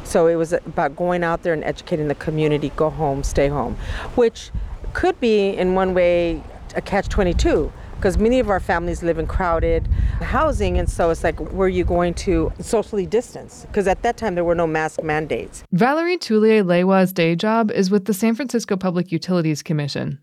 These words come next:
Speaker 2: But she's been an organizer and an activist in the Mission for many years. And for a long stretch over the last few years,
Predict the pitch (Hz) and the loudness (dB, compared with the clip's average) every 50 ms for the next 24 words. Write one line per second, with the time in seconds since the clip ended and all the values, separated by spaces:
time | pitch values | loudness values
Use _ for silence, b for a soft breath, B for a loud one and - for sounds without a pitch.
0 | _ b b b b b - 208 208 - 285 302 262 226 240 247 285 330 247 - | _ b b b b b -2 -2 0 2 2 0 0 2 0 2 2 2 0 0
1 | - 185 196 233 220 208 196 185 180 170 160 151 151 - - 185 233 - - 185 | 0 2 4 4 4 4 4 4 2 2 2 2 0 0 0 0 0 0 0 0
2 | 165 160 - - 170 165 165 180 202 220 - - 190 185 185 190 208 202 196 190 | 0 0 2 2 4 4 6 6 4 4 4 4 4 4 4 4 2 4 4 6
3 | 190 208 233 240 220 202 185 170 175 175 156 - - 175 - - - - _ - | 6 6 6 4 6 6 6 4 4 2 0 -2 -4 -6 -8 -8 -10 -12 _ 0
4 | 196 202 190 - 240 233 220 214 220 247 294 311 - - - 269 277 - - - | 0 2 2 4 4 4 4 4 4 4 4 2 0 0 0 0 0 0 -2 -2
5 | - 220 202 208 208 190 196 202 185 - - - 220 233 240 240 262 269 285 285 | 0 0 2 2 2 4 2 2 0 -2 -2 0 2 2 4 4 4 4 2 2
6 | - - | 0 -4